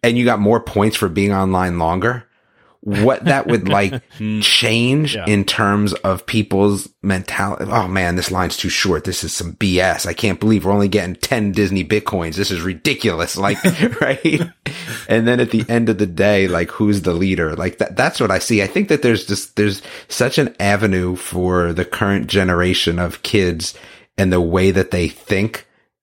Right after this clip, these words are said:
Speaker 1: that it's just such a missed opportunity. And, and I don't even know what, like, look, prizes, okay, forget it. We don't wanna give away prizes. I don't even think that has to be,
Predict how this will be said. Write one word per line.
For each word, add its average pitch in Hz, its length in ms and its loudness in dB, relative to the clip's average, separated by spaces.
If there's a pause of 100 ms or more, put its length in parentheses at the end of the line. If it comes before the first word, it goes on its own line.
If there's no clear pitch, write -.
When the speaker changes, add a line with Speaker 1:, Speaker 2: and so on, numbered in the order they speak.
(140)
Speaker 1:
that 90 200 2
it's 87 160 -2
just 95 320 0
such 92 240 0
a 85 100 0
missed 85 400 0
opportunity. 85 880 -2
And, 101 200 0
and 113 160 2
I 135 100 2
don't 156 160 0
even 120 220 2
know 110 100 4
what, 104 240 2
like, 101 220 0 (240)
look, 92 240 0
prizes, 98 480 0
okay, 90 280 0
forget 85 360 -2
it. 87 80 0
We 92 80 2
don't 95 120 2
wanna 87 200 -2
give 85 160 0
away 90 240 0
prizes. 90 400 -2
I 98 80 2
don't 151 100 2
even 143 200 2
think 110 220 0
that 95 180 0
has 104 320 -2
to 107 60 -2
be, 98 360 0